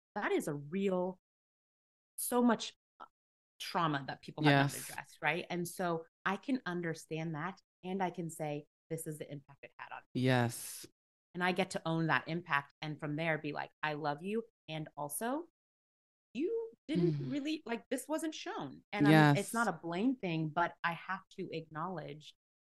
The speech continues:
Speaker 1: that that was my reality.
Speaker 2: Mm.
Speaker 1: What did I perceive from that? But I'm also not, um, I have the power to, to change that.
Speaker 2: Yeah.
Speaker 1: Um, but I think you, you, um, you gotta be, I don't know. I feel like I'm a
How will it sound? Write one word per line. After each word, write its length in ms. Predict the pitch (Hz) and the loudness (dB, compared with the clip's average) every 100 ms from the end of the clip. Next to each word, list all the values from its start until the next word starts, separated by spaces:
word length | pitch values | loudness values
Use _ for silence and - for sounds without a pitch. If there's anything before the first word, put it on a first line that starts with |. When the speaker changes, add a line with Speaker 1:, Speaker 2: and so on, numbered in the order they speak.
| _ _ - | _ _ -4
Speaker 1:
that 180 | 165 | 0
that 160 | 170 180 | 2 2
was 160 | 180 165 | 2 2
my 160 | 165 | 2
reality. 760 | 151 147 151 233 180 139 139 143 - | 2 2 2 2 2 -2 -6 -2 4
Speaker 2:
Mm. 220 | 165 160 | 6 6
Speaker 1:
What 120 | 185 | 4
did 100 | 214 | 4
I 100 | 190 | 2
perceive 520 | - 160 - 208 208 | 0 -6 -4 -2 -2
from 180 | 196 165 | -2 -2
that? 200 | 151 143 - | 0 -2 2
But 80 | 165 | 2
I'm 140 | 156 - | 2 0
also 320 | 165 165 170 | -2 -2 -4
not, 360 | 160 151 147 - - - | -2 0 -2 -2 -10 -14
um, 220 | 151 143 147 | -10 -10 -6
I 80 | 156 | -2
have 220 | 156 156 | 2 0
the 80 | 151 | -2
power 460 | - 151 143 139 - - | 2 2 2 -2 -6 -10
to, 280 | 139 131 127 - | -6 -6 -8 -14
to 80 | 147 | -14
change 340 | - 123 131 | -10 -10 -10
that. 220 | - - - _ _ _ | -10 -12 -12 _ _ _
Speaker 2:
Yeah. 320 | - 143 143 135 | 2 4 6 6
Speaker 1:
Um, 140 | 131 | 4
but 80 | 165 | 2
I 100 | 160 | 0
think 340 | - 165 170 | 0 -2 -2
you, 220 | 170 165 - - | -2 -2 -2 -10
you, 300 | 165 165 151 147 | -8 -4 -2 0
um, 340 | 131 131 147 - _ _ _ _ _ | -2 -4 -8 -12 _ _ _ _ _
you 80 | 160 | -8
gotta 240 | 165 196 240 | 2 4 4
be, 120 | - | 0
I 140 | 175 180 | 0 2
don't 120 | 160 | 2
know. 100 | 143 | 0
I 100 | 151 - | -2 0
feel 100 | 220 | 2
like 140 | 214 | 2
I'm 120 | 170 | 0
a 100 | 156 | 0